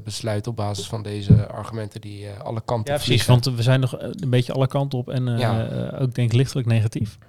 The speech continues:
Speaker 1: Nou, nee, ja,
Speaker 2: Eh.
Speaker 1: nee, dan ben ik niet, eh, goed overgekomen, want ik ben op zich positief.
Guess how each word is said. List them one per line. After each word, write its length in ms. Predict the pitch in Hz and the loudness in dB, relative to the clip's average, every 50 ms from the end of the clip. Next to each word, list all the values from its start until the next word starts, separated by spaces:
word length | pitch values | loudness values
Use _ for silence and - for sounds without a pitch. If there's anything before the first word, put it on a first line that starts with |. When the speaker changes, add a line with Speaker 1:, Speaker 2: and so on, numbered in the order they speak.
| - - _ _ _ _ _ _ _ - | -20 -20 _ _ _ _ _ _ _ -12
Speaker 1:
Nou, 240 | 156 185 202 202 | -8 -6 -6 -4
nee, 180 | 190 190 185 175 | -2 -2 -4 -2
ja, 200 | 170 165 147 127 | 0 0 0 0
Speaker 2:
Eh. 60 | 123 | 2
Speaker 1:
nee, 240 | 120 131 120 113 117 | 2 2 2 0 -2
dan 340 | 110 123 127 143 151 156 147 | -4 -6 -6 -6 -8 -10 -10
ben 140 | 143 151 160 | -8 -8 -8
ik 120 | 151 - | -8 -10
niet, 220 | 160 151 147 - - | -10 -12 -10 -8 -8
eh, 420 | 151 139 131 127 123 123 123 120 127 131 - _ _ | -8 -6 -6 -8 -8 -8 -10 -10 -12 -14 -18 _ _
goed 260 | _ _ - - - | _ _ -14 -6 -2
overgekomen, 560 | 139 143 135 120 - 117 - - 95 95 104 | 0 0 0 0 -2 -6 -6 -6 -6 -6 -6
want 120 | 120 135 | -6 -6
ik 100 | 147 147 | -6 -4
ben 140 | 135 135 135 | -4 -2 -2
op 100 | 135 123 | -2 -4
zich 240 | - - 151 139 - | -2 -4 -4 -4 -4
positief. 500 | - 139 127 123 120 107 101 98 90 | -2 -2 -2 -2 -2 -6 -8 -12 -16